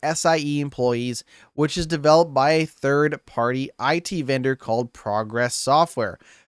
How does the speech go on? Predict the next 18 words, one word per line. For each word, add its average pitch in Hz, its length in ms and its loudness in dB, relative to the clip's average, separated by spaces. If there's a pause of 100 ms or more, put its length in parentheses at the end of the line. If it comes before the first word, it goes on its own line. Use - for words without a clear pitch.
(100)
Progress 208 380 0
announced 180 300 -2
on 160 120 0
May 151 140 0
thirty-first 160 540 -4
it 143 100 -4
had 139 100 0
discovered 151 440 -2
a 143 60 -2
vulnerability 147 640 -2
in 131 280 -6
Move 156 340 2
It, 160 180 -2 (480)
but 135 140 0
three 240 320 -2
days 180 280 2
before 240 460 2
this, 143 360 -2